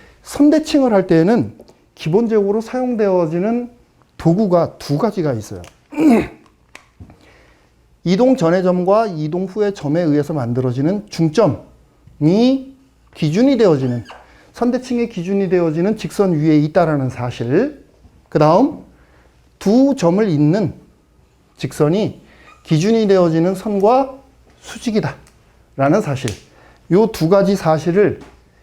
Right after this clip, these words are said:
이용을 해가지고서 점에 대한 선대칭 후 점을 구해낼 수 있는 겁니다. 됐습니까? 됐죠?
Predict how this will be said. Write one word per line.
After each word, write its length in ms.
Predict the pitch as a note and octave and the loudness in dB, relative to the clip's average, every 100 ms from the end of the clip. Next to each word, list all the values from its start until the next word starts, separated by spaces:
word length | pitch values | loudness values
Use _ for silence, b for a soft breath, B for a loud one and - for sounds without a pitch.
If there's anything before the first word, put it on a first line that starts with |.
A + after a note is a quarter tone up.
| - | -6
이용을 480 | C#3+ D#3+ G3 G3 E3 | 0 2 4 2 2
해가지고서 840 | D3 C#3+ C3+ C3 C3+ A3 A#3+ - b b b b b _ | 2 0 0 -2 0 2 0 -4 b b b b b _
점에 340 | - C3+ D#3+ | -4 0 0
대한 380 | C#3 C3 C3+ G2 _ _ _ _ | 0 0 -2 -6 _ _ _ _
선대칭 500 | - A3+ A3+ A#3 F#3 | -6 -4 -2 -2 -2
후 380 | D#3 G3 G#3 G#3 - _ - | -2 -2 -2 -4 -12 _ -10
점을 380 | B2+ C3 E3+ | -2 0 0
구해낼 400 | F3 C3 B2+ A#2+ | -2 -2 -2 -4
수 140 | A#2+ F3 | -6 -4
있는 420 | D3+ F3 F3+ C#3 | 0 0 0 -2
겁니다. 400 | G#2+ G2+ F#2+ F#2+ _ b b b b | -4 -10 -12 -18 _ b b b b
됐습니까? 680 | F3+ F3 G3+ G3 G#3+ G#3+ - - _ _ _ _ _ _ _ _ | -4 0 0 0 0 -2 -8 -20 _ _ _ _ _ _ _ _
됐죠? 640 | A#3+ A#3 G#3+ G3+ A#3 - | -2 2 2 2 0 -8